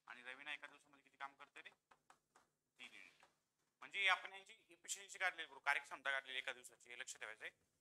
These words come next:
जे दिलेलं आपल्याला त्याच्यावरून आपण काय केलं, टोटल वर्क काढलं, त्यानंतर आपण त्याच्यावरून इफिशियन्सी एका दिवसाची काढली, एका दिवसामध्ये हे किती काम करतात. ओके, पण यांनी काय म्हणलं बघा, रवीनाने आठच दिवस काम केलं आणि ती सोडून गेली.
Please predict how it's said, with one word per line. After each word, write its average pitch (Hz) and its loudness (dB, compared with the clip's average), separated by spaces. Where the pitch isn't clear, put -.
जे 175 -2
दिलेलं 190 0
आपल्याला 185 -2
त्याच्यावरून 180 -2
आपण 185 -4
काय 180 0
केलं, 185 -4
टोटल 175 -6
वर्क 175 -4
काढलं, 165 2
त्यानंतर 156 -2
आपण 160 -2
त्याच्यावरून 156 -12
इफिशियन्सी 170 -18
एका 160 -8
दिवसाची 160 -12
काढली, 151 -2
एका 151 -6
दिवसामध्ये 156 -10
हे 156 -6
किती 165 -12
काम 160 2
करतात. 135 -8
ओके, 135 -10
पण 156 -6
यांनी 175 2
काय 202 6
म्हणलं 170 -12
बघा, 175 -4
रवीनाने 175 0
आठच 190 -2
दिवस 180 -8
काम 165 2
केलं 156 -4
आणि 165 0
ती - -20
सोडून 123 -14
गेली. - -20